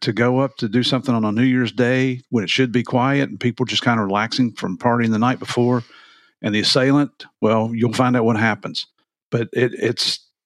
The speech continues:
the thing I like about Quincy is just like the others that you mentioned, he didn't let it get him down. You know, he's moved on with his career. He's moved up to a larger agency now, has plans for the future.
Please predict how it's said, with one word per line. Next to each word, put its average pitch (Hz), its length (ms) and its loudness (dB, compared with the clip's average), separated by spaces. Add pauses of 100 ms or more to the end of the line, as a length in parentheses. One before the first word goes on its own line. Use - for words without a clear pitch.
(240)
the 131 160 -2
thing 160 200 2
I 156 40 2
like 143 180 0
about 120 200 -4
Quincy 147 340 0
is 101 100 -4
just 139 240 0
like 131 160 -2
the 120 140 2
others 113 240 0
that 101 180 -4
you 107 60 -2
mentioned, 101 500 -4 (480)
he 131 100 0
didn't 135 240 -2
let 135 160 0
it 131 40 -6
get 120 180 0
him 117 140 -2
down. 90 400 -6 (400)
You 107 100 -4
know, 104 80 0
he's 104 220 -2
moved 131 240 2
on 135 80 2
with 123 100 -2
his 113 140 -4
career. 131 440 -2
He's 110 200 -6
moved 117 200 0
up 127 140 0
to 120 80 0
a 107 80 2
larger 113 340 2
agency 117 380 -2
now, 113 260 0
has 95 200 -2
plans 123 320 0
for 107 100 -4
the 95 80 -4
future. 120 480 0